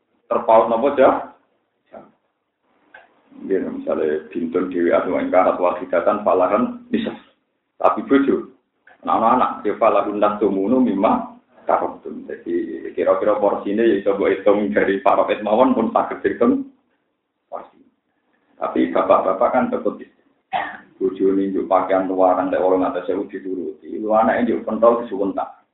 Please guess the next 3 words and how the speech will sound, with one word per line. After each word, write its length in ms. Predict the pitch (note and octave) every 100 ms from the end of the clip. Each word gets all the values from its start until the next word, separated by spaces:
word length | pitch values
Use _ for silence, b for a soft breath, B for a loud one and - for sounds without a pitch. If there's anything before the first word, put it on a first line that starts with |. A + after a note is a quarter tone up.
| _ _ -
Astagfirullah. 1900 | - - - - - - - - - - _ _ - - - E2+ - - - _
Iku 160 | F2 G2
ajaran. 800 | G#2+ - G2 F#2+ F#2 F#2 -